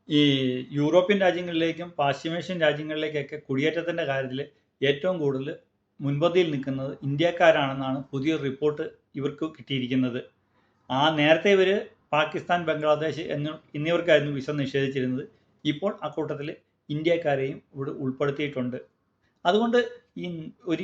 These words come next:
ഇരുപത്തഞ്ച് വയസ്സിനും നാൽപത് വയസ്സിനും ഇടയിൽ സഞ്ചരിക്കുന്ന, ഒറ്റയ്ക്ക് സഞ്ചരിക്കുന്ന, പ്രത്യേകിച്ച് പുരുഷന്മാർക്കാണ്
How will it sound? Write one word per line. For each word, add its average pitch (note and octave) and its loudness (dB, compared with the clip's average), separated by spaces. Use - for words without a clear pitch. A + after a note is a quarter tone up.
ഇരുപത്തഞ്ച് F#3+ -2
വയസ്സിനും F3 -2
നാൽപത് D3 0
വയസ്സിനും D3+ 0
ഇടയിൽ D#3 -2
സഞ്ചരിക്കുന്ന, C3+ -6
ഒറ്റയ്ക്ക് F#3+ -2
സഞ്ചരിക്കുന്ന, C3 -2
പ്രത്യേകിച്ച് G3 6
പുരുഷന്മാർക്കാണ് F3 0